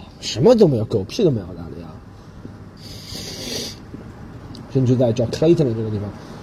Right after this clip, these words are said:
转了一大圈，没有一个店开门，除了一，你说晚上店不开门，要A T M干什么？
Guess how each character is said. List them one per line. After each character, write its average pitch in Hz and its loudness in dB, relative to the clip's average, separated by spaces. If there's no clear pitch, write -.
转 175 8
了 143 8
一 143 8
大 165 6
圈， 123 4
没 156 8
有 175 10
一 131 8
个 127 6
店 120 2
开 110 0
门， 92 -4
除 160 6
了 185 12
一， 165 8
你 170 8
说 294 10
晚 175 8
上 240 8
店 311 8
不 190 8
开 202 6
门， 160 4
要 208 8
A 208 8
T - 6
M 202 8
干 202 8
什 143 2
么？ 117 0